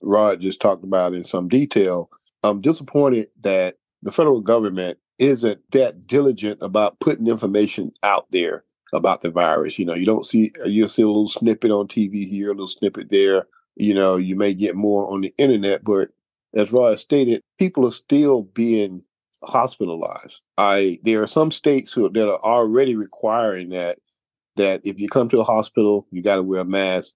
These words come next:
In some states, so beginning, I think it's New York, California, maybe New Jersey, and even Maryland, they're thinking about telling people that if you're inside,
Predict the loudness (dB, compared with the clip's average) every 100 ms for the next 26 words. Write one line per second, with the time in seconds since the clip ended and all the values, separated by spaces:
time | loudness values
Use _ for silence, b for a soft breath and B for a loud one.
0 | -4 -2 -4 -2 0 2 0 -6 -14 -4
1 | -2 -2 -2 -4 -2 -2 0 0 -2 -4
2 | -4 -2 2 4 4 2 2 0 0 -2
3 | 0 0 0 0 -2 -10 _ _ _ _
4 | -4 -2 0 -2 2 0 0 0 0 0
5 | -2 -4 -4 -4 -4 -2 2 4 2 0
6 | 0 0 2 -2 -2 0 2 2 0 -4
7 | 0 0 0 -4 -4 -2 0 0 -2 -6
8 | -6 0 2 2 2 0 0 0 0 -2